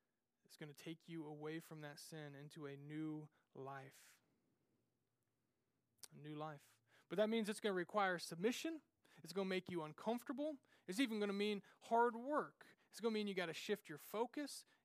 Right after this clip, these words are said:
You're gonna, you're gonna have to trust and depend and walk close hand in hand with the Lord as he leads you into a new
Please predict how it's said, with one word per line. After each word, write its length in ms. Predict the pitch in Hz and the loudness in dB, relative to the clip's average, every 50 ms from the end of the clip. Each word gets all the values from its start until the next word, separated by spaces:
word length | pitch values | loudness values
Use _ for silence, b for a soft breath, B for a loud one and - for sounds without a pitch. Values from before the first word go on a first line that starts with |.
| _ | _
You're 100 | - 190 | -4 -2
gonna, 140 | 185 202 175 - | -2 -2 -2 -2
you're 120 | 190 214 | -4 -2
gonna 140 | 202 214 196 | -2 0 0
have 160 | 196 196 190 - | 0 -2 -2 -4
to 180 | 175 151 147 B B B B - | -6 -8 -8 B B B B -12
trust 680 | - - - - 185 190 214 254 - - - - - B B B B - | -10 -10 -4 -2 0 2 2 0 -2 -4 -8 -10 -12 B B B B -6
and 120 | 165 170 | -4 -4
depend 640 | 160 160 151 - - - 220 226 247 262 269 269 262 240 B B B B - | -2 -4 -6 -6 -4 -2 0 0 0 0 -2 -4 -4 -6 B B B B -8
and 200 | 151 160 156 151 | -8 -6 -6 -2
walk 280 | 156 175 190 202 202 - - - - | 2 2 2 2 2 -2 -8 -18 -18
close 380 | - - - 202 208 226 220 - | -8 -2 0 2 2 2 0 -2
hand 300 | - - 214 226 233 226 | -4 -2 0 0 0 0
in 80 | 233 208 | -2 -4
hand 680 | 185 - - 233 240 247 233 196 170 156 147 143 143 B B B B B | -6 -6 -4 -4 -2 -2 0 -2 -2 -4 -6 -8 -12 B B B B B
with 140 | - 170 - | -8 -6 -4
the 80 | 185 | -2
Lord 300 | 165 165 170 165 160 156 | -2 0 0 2 0 0
as 100 | 151 147 | -2 -4
he 100 | - 185 | -6 -6
leads 400 | 175 170 170 175 175 170 151 139 | -4 -2 -2 -2 -4 -6 -8 -10
you 280 | 147 151 147 143 139 131 b b b - | -8 -6 -6 -6 -6 -8 b b b -12
into 300 | 160 160 151 - 165 160 | -12 -10 -8 -6 -4 -4
a 100 | 151 156 | -4 -4
new 440 | 151 156 156 156 151 147 151 143 | -4 -4 -4 -4 -4 -4 -4 -6